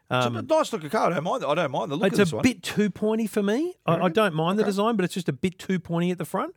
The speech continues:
Speaker 2: Bit too pointy.
Speaker 1: But they will, um, their biggest challenge, everyone's biggest challenge is supply.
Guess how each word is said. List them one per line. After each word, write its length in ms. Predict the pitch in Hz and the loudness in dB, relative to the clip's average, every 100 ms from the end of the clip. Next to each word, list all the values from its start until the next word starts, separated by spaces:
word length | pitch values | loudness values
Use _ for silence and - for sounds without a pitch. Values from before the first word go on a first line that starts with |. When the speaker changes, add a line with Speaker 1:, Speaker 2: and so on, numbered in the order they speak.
| - | -14
Speaker 2:
Bit 140 | 151 | -14
too 160 | - 156 | -12 -14
pointy. 300 | - 185 220 | -14 -18 -2
Speaker 1:
But 160 | 165 160 | 0 2
they 180 | 170 175 | 2 4
will, 400 | 165 165 160 156 | 4 4 6 4
um, 380 | 147 143 131 - _ | 2 -2 -6 -10 _
their 100 | 165 | -2
biggest 360 | 147 208 226 - | 2 4 2 -2
challenge, 480 | - 202 170 95 - _ - | 0 2 2 -2 -16 _ -2
everyone's 760 | 196 247 208 262 247 240 226 170 | 2 2 2 2 4 2 2 0
biggest 320 | 196 180 - | 0 0 -2
challenge 480 | - 175 113 156 - | -2 0 -2 -8 -8
is 140 | - | -10
supply. 400 | - - - 117 | -6 -8 -4 -4